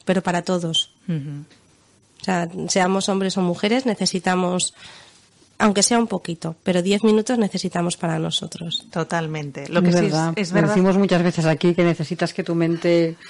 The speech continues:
Speaker 2: Sí.
Speaker 3: sea para ti sola
Speaker 1: Y de
Speaker 3: y
Speaker 1: hecho, es, eh, se lo digo muchas veces a mi marido, "Ernesto, diez minutos, dame diez minutos". Y en esos
Speaker 2: <laughs> Claro.
Speaker 1: diez minutos como que reseteas y ya vuelves a empezar.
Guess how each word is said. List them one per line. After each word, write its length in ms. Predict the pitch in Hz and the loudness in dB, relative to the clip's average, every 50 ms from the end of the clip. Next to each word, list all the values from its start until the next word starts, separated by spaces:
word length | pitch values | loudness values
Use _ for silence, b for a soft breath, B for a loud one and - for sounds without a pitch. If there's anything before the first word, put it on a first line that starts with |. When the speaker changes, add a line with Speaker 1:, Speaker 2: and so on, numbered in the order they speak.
| - - | -18 -14
Speaker 2:
Sí. 280 | - - - 170 156 151 151 165 - - - | -12 -8 -6 -6 -6 -6 -8 -10 -12 -12 -6
Speaker 3:
sea 260 | - - 185 180 175 | 0 2 4 4 4
para 200 | 175 175 180 170 | 4 2 2 2
ti 100 | 170 185 | 0 -2
sola 340 | - - 175 180 185 202 202 | 0 0 0 2 4 4 4
Speaker 1:
Y 40 | |
de 120 | 196 185 175 | 6 6 6
Speaker 3:
y 40 | 170 | 6
Speaker 1:
hecho, 100 | 165 170 - | 6 4 4
es, 160 | 254 269 233 - | 2 0 -2 -2
eh, 360 | 214 214 202 190 196 196 202 | -2 -2 0 0 -2 -2 -4
se 160 | 196 - - 202 | -2 2 2 2
lo 160 | 202 196 190 | 2 2 0
digo 360 | 165 - - 233 214 214 285 | -4 -8 -4 0 4 4 6
muchas 280 | 277 285 339 - - 240 | 6 6 4 4 4 4
veces 220 | 240 233 240 277 | 4 4 6 6
a 80 | 339 339 | 6 6
mi 100 | 302 254 | 6 6
marido, 340 | 226 190 196 220 233 202 | 4 4 4 4 4 4
"Ernesto, 420 | 190 185 214 226 226 226 - 208 185 | 2 4 2 2 2 2 0 -2 -2
diez 240 | - 202 233 240 262 | 0 2 2 4 4
minutos, 460 | 277 277 269 233 202 - 170 156 156 | 4 4 4 2 2 2 2 2 4
dame 200 | 160 202 214 240 | 4 4 6 6
diez 180 | 359 381 415 - | 8 8 6 6
minutos". 560 | - 339 302 233 233 - - 254 254 202 208 | 6 4 4 4 2 2 2 2 0 2 2
Y 60 | 240 | 2
en 60 | 214 214 | 2 4
esos 80 | 220 | 2
Speaker 2:
<laughs> 100 | 220 254 | 2 2
Claro. 40 | 254 | 2
Speaker 1:
diez 120 | 277 277 277 | 2 2 4
minutos 340 | 269 254 254 247 294 302 285 | 4 4 4 4 2 2 2
como 280 | - 226 208 196 185 | 2 2 2 2 2
que 100 | - 196 | 0 0
reseteas 760 | 196 180 202 202 - 196 - - 202 254 277 349 415 - - - | 0 0 0 0 0 -2 0 0 0 0 0 0 -2 -4 -8 -6
y 260 | - 214 214 202 175 170 | -2 0 0 0 2 2
ya 160 | 185 180 190 | 2 2 2
vuelves 320 | 190 185 185 214 202 - | 2 0 0 0 -2 -2
a 40 | 196 | -4
empezar. 440 | 185 - 185 170 - 175 170 165 | -4 -6 -8 -8 -8 -8 -10 -10